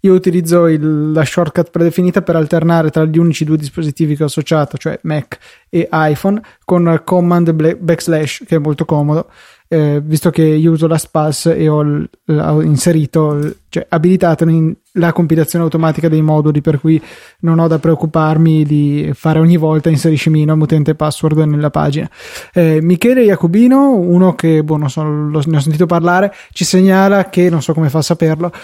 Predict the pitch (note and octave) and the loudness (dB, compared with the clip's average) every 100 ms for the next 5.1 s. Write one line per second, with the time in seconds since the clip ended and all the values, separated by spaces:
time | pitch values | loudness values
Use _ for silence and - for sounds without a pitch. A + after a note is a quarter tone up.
0 | - _ - F#3 F#3 F#3 - E3+ E3 D#3+ | -20 _ -4 2 2 0 -2 2 2 2
1 | D#3 C#3+ F3+ F3+ F3+ F3 E3 D#3 - E3 | 0 0 2 2 2 0 -2 -4 -4 0
2 | D#3 D3+ E3 E3 F#3 E3 D#3 D3+ D#3 - | 0 2 2 2 2 2 0 -2 -2 0
3 | F3 E3+ D#3+ C#3+ D3+ D3 E3 D#3 D3+ D3 | 0 2 0 -2 -4 0 2 2 2 0
4 | D3 D3 D3 D3+ D#3+ F#3+ F3 E3+ G#3 E3+ | -2 -2 -2 -2 0 2 2 2 2 2
5 | E3 | 0